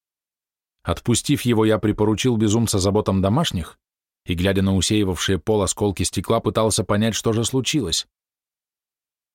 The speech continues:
Я долго стоял, одолеваемый сомнениями, и, наконец, пришел к следующему выводу.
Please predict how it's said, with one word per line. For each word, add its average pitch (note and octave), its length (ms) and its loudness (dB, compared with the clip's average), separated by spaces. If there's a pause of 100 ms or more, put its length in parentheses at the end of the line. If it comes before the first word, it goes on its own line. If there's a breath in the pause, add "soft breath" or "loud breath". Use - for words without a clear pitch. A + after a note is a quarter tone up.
(300)
Я E2 200 -2
долго G2+ 260 0
стоял, F#2 360 0
одолеваемый E2+ 520 -2
сомнениями, E2+ 720 0
и, E2+ 40 0
наконец, G2 440 0
пришел G#2+ 420 -2
к - 80 -8
следующему G#2 600 0
выводу. F#2+ 440 -4